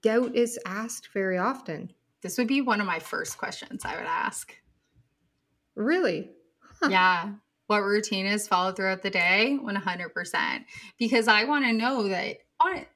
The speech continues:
Speaker 2: I mean, if I'm paying a lot of money, <laughs> because daycare isn't cheap, if I'm paying to send my dog to daycare for eight hours a day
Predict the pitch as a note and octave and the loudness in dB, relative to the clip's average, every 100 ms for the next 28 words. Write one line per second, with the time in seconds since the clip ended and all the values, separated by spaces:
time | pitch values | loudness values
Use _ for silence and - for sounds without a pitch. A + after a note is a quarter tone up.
0 | - C4 D4 D4 D#4 B4+ - B3 A#3 F#3+ | -10 -6 -4 4 4 2 2 4 4 4
1 | E3+ E3 F3+ C4 - _ _ _ _ _ | -2 -4 -4 -6 -8 _ _ _ _ _
2 | _ _ _ _ _ - A3 A3 A4 G4 | _ _ _ _ _ -12 -6 0 2 2
3 | G#3 F3+ D4+ - A#3 B3+ F4+ - C#4 C4+ | -2 -4 -6 -8 -8 -6 -4 0 2 0
4 | - A3 - G4 F#4 F4+ D#4+ C#4+ - - | -2 -4 -2 -2 -2 -4 -2 -2 -4 -4
5 | D4+ A3 C4 - - - - _ - A#3 | -2 0 -2 -6 -20 -20 -20 _ -2 4
6 | G#3 D#4+ B4 - G3+ F#3 G3 G#3+ A#3 B3+ | 6 4 -2 -8 -4 -2 0 0 2 0
7 | C#4 - _ _ _ _ _ _ _ _ | -2 -6 _ _ _ _ _ _ _ _
8 | _ _ _ _ - A3+ - G3 G#3 G#3+ | _ _ _ _ -4 -2 2 2 4 2
9 | G#3 F#3 F#3+ G3 F3 E3+ G3 G3 F#3+ - | 2 0 0 -4 -4 -2 0 2 0 -2
10 | - E3 E3 F3 F#3+ F#3+ F#3 D#3 E3 F#3 | -4 -2 0 0 -2 -6 -4 -2 0 2
11 | A3+ | 0